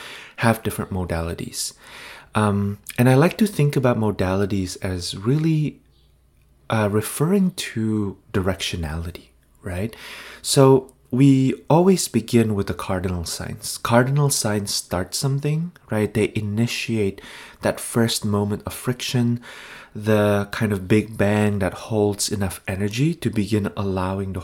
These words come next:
whole thing to unfurl. Cardinal signs are then followed by fixed signs, and fixed signs maintain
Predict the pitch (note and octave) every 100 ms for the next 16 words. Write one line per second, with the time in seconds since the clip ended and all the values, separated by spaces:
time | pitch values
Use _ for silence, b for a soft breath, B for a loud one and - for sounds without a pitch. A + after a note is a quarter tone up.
0 | - G#2 F#2 - F#2+ F2 - G2 F2 -
1 | F2+ G2+ C#3+ E3+ B B B B B B
2 | - B2+ B2 C3+ C3 - A#2+ A#2+ A#2+ A2
3 | G2+ F#2 A2+ G#2+ A2 A2 - G#2 G2 G2+
4 | G#2 G2+ F#2 F2 - G#2 - C3 C3 D3+
5 | D3+ - G2+ - - - G2+ F#2+ F#2+ -
6 | B B B B B - A#2 A#2 A2+ A2+
7 | - - E3 C#3 A2+ B2 D3+